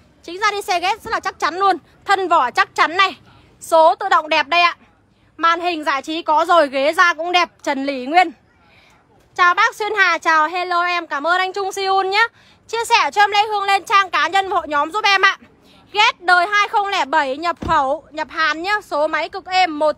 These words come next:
trăm tám mươi tám triệu. La răng năm chấu này. Cam lùi đầy đủ luôn. Chào bác Nguyễn Đức Thắng này.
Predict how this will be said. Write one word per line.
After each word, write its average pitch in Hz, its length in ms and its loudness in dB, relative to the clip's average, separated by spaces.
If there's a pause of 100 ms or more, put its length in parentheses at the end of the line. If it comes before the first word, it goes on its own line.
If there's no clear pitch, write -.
trăm 349 240 -6
tám 277 260 -10
mươi 339 120 -12
tám 285 240 -10
triệu. 392 240 -4 (680)
La 359 360 -2
răng 359 220 -2
năm 349 180 -2
chấu 302 320 0
này. 392 200 0 (1000)
Cam 370 220 0
lùi 339 240 -4
đầy 302 220 0
đủ 285 240 -2
luôn. 359 340 2
Chào 320 180 2
bác 381 180 2
Nguyễn 370 180 -8
Đức 392 140 -4
Thắng 359 260 0
này. 415 160 0